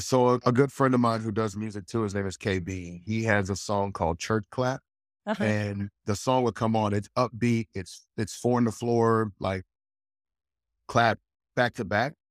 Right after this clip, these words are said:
Speaker 1: And the song would say, "Let me hear the church clap, church clap, church
Speaker 2: <laughs>
Speaker 1: clap." And it's up-tempo fun at concerts.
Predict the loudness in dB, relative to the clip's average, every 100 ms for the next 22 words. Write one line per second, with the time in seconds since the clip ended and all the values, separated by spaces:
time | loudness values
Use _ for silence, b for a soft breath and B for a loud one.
0 | _ -6 -4 -4 -4 -4 -4 -2 -6 -6
1 | -8 -6 -6 -8 _ -10 2 4 6 4
2 | 6 4 2 -2 0 2 0 -4 -6 -4
3 | -6 _ -2 0 0 -6 -8 -6 -6 _
4 | -2 0 0 -2 -2 -2 -4 _ _ _
5 | _ 0 0 2 0 -4 -20 -6 0 0
6 | 0 -2 0 2 0 -2 -4 -2 -2 -6
7 | -6 -4 -4 -2 -2 -4